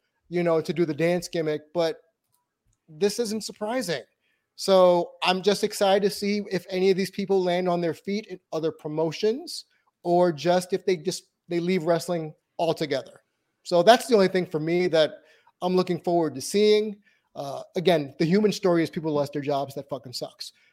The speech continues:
But aside from that, this is nothing new. So I don't understand the, the typical outrage that we're seeing.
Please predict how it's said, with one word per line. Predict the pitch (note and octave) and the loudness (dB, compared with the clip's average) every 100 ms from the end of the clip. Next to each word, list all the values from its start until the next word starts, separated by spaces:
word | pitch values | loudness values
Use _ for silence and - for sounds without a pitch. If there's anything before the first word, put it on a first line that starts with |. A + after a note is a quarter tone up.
| _ - | _ 2
But | E3+ E3 | 4 4
aside | D#3 F3+ F3+ | 2 2 2
from | F#3 G3 | 2 2
that, | G3+ G#3+ - _ _ _ _ _ - | 4 4 0 _ _ _ _ _ -2
this | F#3 G#3 G#3 | 4 4 4
is | F3+ | 2
nothing | F3+ E3 D#3 | 2 2 0
new. | C#3+ C3+ D#3+ E3 | -2 -4 -6 -10
So | - D#3 | -4 0
I | D#3+ | 0
don't | E3+ D#3+ | 0 -2
understand | F3 D#3 F#3 E3+ E3 D3+ | -4 -4 -2 0 0 0
the, | C#3+ | 0
the | C#3 C#3+ | -2 -6
typical | - E3 D#3+ D3 | -4 -4 -4 -2
outrage | D#3 D3+ D3+ C#3 | -2 -2 -6 -6
that | D3 | -6
we're | C#3 C3 | -6 -8
seeing. | D3+ D3 D3 | -8 -10 -12